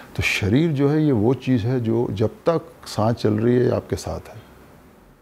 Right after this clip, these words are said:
तो इसको ना तो आप ये सोचिए कि ये बन गया, अब मेरा घर बन गया, अब मैं साल में इसका वॉश करा दूंगा, मेरा काम हो गया। शरीर वो चीज़ नहीं है, ये every day आपकी, अ,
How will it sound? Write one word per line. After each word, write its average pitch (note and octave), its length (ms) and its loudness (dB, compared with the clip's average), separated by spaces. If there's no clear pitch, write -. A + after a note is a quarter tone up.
तो F3+ 300 0
इसको D#3+ 360 2
ना B2 280 4
तो C3+ 180 4
आप C3 220 2
ये C3 180 4
सोचिए B2 380 2
कि B2+ 300 0
ये B2 120 4
बन A2 260 4
गया, B2+ 300 2
अब B2 140 4
मेरा A#2+ 300 4
घर B2 200 2
बन C3 240 2
गया, D#3+ 260 4
अब A2+ 100 2
मैं A#2+ 160 2
साल A#2+ 360 2
में C3 220 4
इसका B2 220 0
वॉश A2+ 280 2
करा B2 280 2
दूंगा, D3 460 2
मेरा A2+ 180 2
काम G2 280 -2
हो F#2 140 -2
गया। G#2+ 160 -2
शरीर B2 320 2
वो C3 140 2
चीज़ A#2 300 0
नहीं A2+ 160 2
है, F2+ 240 -2
ये D#3+ 200 2
every C#3 320 2
day B2+ 600 2
आपकी, G#2 400 2
अ, - 60 -2